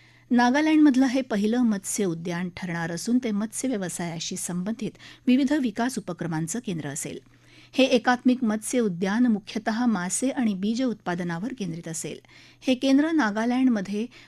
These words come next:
मत्स्य व्यवसाय क्षेत्राला गती देण्यात परिवर्तनकारी भूमिका बजावेल, तसंच एक सर्वसमावेशक संसाधन केंद्र म्हणून काम करेल. या उद्यानामुळे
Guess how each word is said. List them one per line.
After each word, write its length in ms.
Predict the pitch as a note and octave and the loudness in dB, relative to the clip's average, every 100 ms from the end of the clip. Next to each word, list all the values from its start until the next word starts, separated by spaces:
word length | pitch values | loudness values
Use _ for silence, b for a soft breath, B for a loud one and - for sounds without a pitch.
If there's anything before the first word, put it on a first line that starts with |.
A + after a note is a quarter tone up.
| B | B
मत्स्य 400 | A3 C4 - D#4+ | 0 0 -2 -4
व्यवसाय 500 | D4+ G3 F#3+ G#3 F#3+ | -2 -2 -2 -2 -2
क्षेत्राला 560 | F#3 F#3 F3 F#3+ E3+ F3+ | -4 -8 -8 -6 -4 -4
गती 300 | F#3 F3 G#3 | -4 -4 -2
देण्यात 300 | F3+ E3 G#3+ - b b - | -2 -2 -4 -8 b b -4
परिवर्तनकारी 920 | A#3 B3+ C4+ C4 D4+ D4+ C4 A3+ C4 | 0 2 0 0 2 2 2 0 0
भूमिका 420 | G3 F3 F3 E3 | -2 -4 -4 -6
बजावेल, 460 | E3 E3+ E3+ G3+ C#4 | -4 -6 -4 -4 -6
तसंच 320 | B3+ A#3+ A3 - | -6 -6 -6 -6
एक 220 | B3+ B3+ | -6 -6
सर्वसमावेशक 1120 | - B3+ D4 D#4+ - G3+ F#3 A#3 B3+ - E3+ - | -6 -4 -4 -4 -4 -4 -2 -2 -4 -4 -6 -6
संसाधन 640 | - G3+ F#3+ F3 F3 F3 F3 | -4 -4 -4 -6 -4 -6 -4
केंद्र 300 | A#3+ A3 D#3 - B B G#3+ | -2 -2 -4 -8 B B 0
म्हणून 280 | G#3+ G3 | 0 0
काम 480 | F3+ _ - G3+ F#3+ | -4 _ -6 -4 -4
करेल. 360 | - E3 E3 - - B B B | -6 -6 -6 -8 -16 B B B
या 200 | G#3+ F#3+ | 4 4
उद्यानामुळे 520 | F3+ E3 D#3 E3 F#3+ | 2 -2 -2 -4 -6